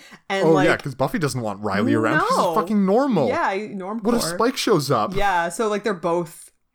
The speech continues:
Speaker 1: trying to get rid of the other one, and it's pretty, it's pretty good stuff. People keep saying Teutonic.
Speaker 2: Oh, yeah.
Speaker 1: And,
Speaker 2: Teutonic
Speaker 1: like
Speaker 2: has happened. So it happened once before.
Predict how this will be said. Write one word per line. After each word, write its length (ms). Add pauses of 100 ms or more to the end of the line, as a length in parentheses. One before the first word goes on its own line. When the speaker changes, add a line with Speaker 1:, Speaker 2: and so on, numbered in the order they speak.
(220)
Speaker 1:
trying 380
to 60
get 140
rid 100
of 120
the 100
other 200
one, 260
and 100
it's 120
pretty, 440
it's 180
pretty 220
good 260
stuff. 400 (640)
People 220
keep 180
saying 640 (240)
Teutonic. 1000
Speaker 2:
Oh, 340
yeah. 400 (360)
Speaker 1:
And, 220
Speaker 2:
Teutonic 320
Speaker 1:
like 100
Speaker 2:
has 140
happened. 480 (140)
So 240
it 100
happened 320
once 200
before. 580